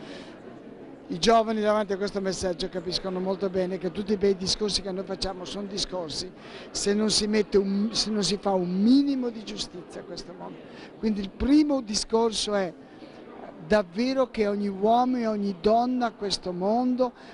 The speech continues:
abbia il minimo per potersi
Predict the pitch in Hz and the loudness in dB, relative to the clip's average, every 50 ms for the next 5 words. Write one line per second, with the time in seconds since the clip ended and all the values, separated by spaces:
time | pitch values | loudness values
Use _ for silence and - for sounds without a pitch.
0 | - - - - 208 220 220 214 196 180 196 202 196 196 196 202 202 214 240 254 | -20 -14 -10 -4 -2 -2 -2 -2 0 2 2 4 4 4 2 2 4 6 6 8
1 | 262 277 269 269 285 277 277 294 294 311 311 311 - - - - - - - - | 8 6 6 6 4 4 4 4 2 2 2 0 -6 -16 -20 -20 -20 -20 -20 -20
2 | - - - - 247 254 262 269 269 277 277 - - - - - - - - - | -20 -10 -2 2 2 4 4 4 4 2 0 -4 -10 -20 -20 -20 -20 -14 -6 -4
3 | 226 220 - 240 226 220 - - - 202 | -4 0 2 2 2 2 2 -4 -6 -8